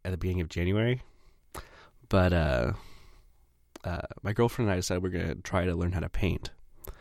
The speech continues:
Uh, and we got all, all the art supplies, and we have, like,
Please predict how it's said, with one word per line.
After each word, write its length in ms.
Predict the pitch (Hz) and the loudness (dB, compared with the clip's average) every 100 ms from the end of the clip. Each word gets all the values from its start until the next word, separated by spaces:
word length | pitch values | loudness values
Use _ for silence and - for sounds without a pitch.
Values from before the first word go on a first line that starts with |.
| - - - - - - - | -20 -20 -20 -20 -20 -20 -4
Uh, 420 | - - - - 123 - - - | 0 0 -2 -6 -10 -12 -8 0
and 100 | 92 | 2
we 60 | |
got 260 | 92 90 - - - - _ _ _ _ _ - | 4 4 2 -4 -18 -20 _ _ _ _ _ -2
all, 240 | 104 120 - | 0 0 0
all 140 | 123 | 2
the 120 | 123 - | 4 2
art 200 | 117 - | 0 -2
supplies, 640 | - 95 90 87 92 - - | -4 0 0 0 -2 -4 -6
and 180 | 92 85 | -4 -4
we 320 | 87 82 - | -4 -4 -6
have, 240 | 87 98 85 | -6 -4 -2
like, 200 | 80 | -4